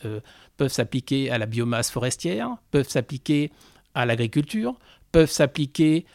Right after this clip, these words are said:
aux déchets polymériques de type plastique qui contiennent effectivement énormément de carbone,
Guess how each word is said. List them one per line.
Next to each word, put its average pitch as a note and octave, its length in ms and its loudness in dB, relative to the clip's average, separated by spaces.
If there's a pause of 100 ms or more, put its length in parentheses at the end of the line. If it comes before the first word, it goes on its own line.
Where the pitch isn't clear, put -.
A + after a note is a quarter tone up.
(200)
aux C3 100 2
déchets C#3+ 400 2
polymériques C3+ 680 2
de B2 100 -2
type - 240 -4
plastique F#3 480 -2
qui - 80 -12
contiennent B2 380 -2
effectivement B2+ 480 -2
énormément A#2 380 0
de - 40 -6
carbone, G3 460 -2